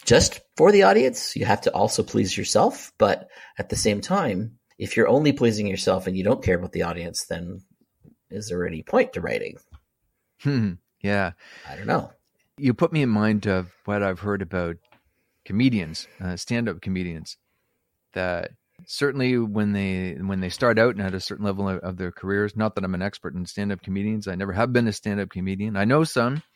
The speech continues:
Speaker 2: but m-, my understanding is in the beginning, you know, they want to make the audience laugh. But then some of them later in their career, people like Andy Kaufman and, uh, and I think Jim Carrey to a, a certain extent, became more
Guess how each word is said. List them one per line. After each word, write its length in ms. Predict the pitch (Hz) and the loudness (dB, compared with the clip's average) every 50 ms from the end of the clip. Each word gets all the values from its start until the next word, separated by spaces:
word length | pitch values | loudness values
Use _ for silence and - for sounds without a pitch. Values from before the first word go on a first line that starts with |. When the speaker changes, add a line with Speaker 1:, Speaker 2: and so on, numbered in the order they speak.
| _ _ _ _ - - - 107 | _ _ _ _ -20 -16 -4 -2
Speaker 2:
but 80 | 117 110 | -2 -2
m-, 140 | 120 117 - _ | -2 -8 -10 _
my 180 | 107 110 117 123 | -2 0 0 0
understanding 400 | 127 117 110 - 131 117 117 110 | 0 -2 -4 -4 -2 0 0 0
is 100 | 104 104 | 0 0
in 100 | 113 110 | -2 -2
the 60 | 107 | 0
beginning, 300 | 104 107 101 117 120 120 | -2 0 0 0 0 0
you 60 | 123 | 2
know, 120 | 120 127 123 | 4 4 6
they 180 | 120 131 139 | 6 6 6
want 240 | 135 120 123 135 131 | 6 4 2 2 2
to 40 | 127 | 2
make 200 | 120 120 117 - | 2 2 0 0
the 100 | - 104 | 0 2
audience 440 | 98 104 110 107 101 95 - - - | 2 2 2 2 0 -2 -4 -4 0
laugh. 300 | 101 104 107 98 92 - _ _ _ _ _ _ | 2 2 2 2 0 -4 _ _ _ _ _ _
But 120 | 113 107 | -4 -2
then 140 | - 139 139 | 0 0 0
some 200 | - - 160 156 | 2 2 2 2
of 80 | 165 156 | 4 2
them 160 | 143 123 110 | 2 2 2
later 640 | 107 107 113 131 151 160 135 113 98 87 87 87 - _ _ _ _ _ _ - | 2 4 4 4 4 4 2 2 2 0 -2 -4 -10 _ _ _ _ _ _ -4
in 120 | 120 120 | -2 0
their 160 | 117 107 101 | 2 2 0
career, 540 | 95 - - 101 98 92 90 92 95 98 98 - | 0 -2 -4 -2 -2 0 0 0 -2 -4 -6 -8
people 240 | - 120 - - 107 | -10 -8 -4 0 0
like 220 | 101 98 95 - | 2 0 0 -2
Andy 220 | 113 113 107 101 92 | -2 -2 -2 -2 -6
Kaufman 760 | - - 104 113 120 123 - 92 87 85 90 95 98 104 120 - | -2 0 2 2 2 0 -2 -6 -6 -4 -4 -6 -6 -8 -10 -6
and, 400 | 98 95 95 95 92 92 92 87 - - | -4 -2 -2 -2 -2 -4 -4 -6 -6 -8
uh, 60 | 92 | -8
and 260 | 92 76 90 95 101 | -6 -4 -4 -2 -2
I 40 | 98 | -2
think 240 | - - 151 160 - _ _ _ _ - | -4 -6 -8 -8 -10 _ _ _ _ -8
Jim 200 | - 104 101 98 | -4 -4 -4 -4
Carrey 320 | - - 113 127 127 110 92 | -2 0 0 0 0 -2 -4
to 240 | - 98 95 90 85 | -4 -4 -4 -4 -4
a, 200 | - - - 98 | -8 -10 -14 -16
a 20 | |
certain 300 | - - 107 71 80 98 | -10 -8 -8 -8 -6 -6
extent, 460 | 95 92 - - - 101 101 98 98 - _ _ _ _ _ _ _ _ _ _ _ _ _ _ _ | -8 -8 -8 -6 -4 -4 -2 -4 -4 -8 _ _ _ _ _ _ _ _ _ _ _ _ _ _ _
became 540 | - 120 - - 151 151 147 139 127 - - _ _ | -6 -2 0 2 2 4 2 0 -2 -6 -12 _ _
more 420 | - 117 127 131 131 147 139 127 | -4 0 4 6 8 8 6 6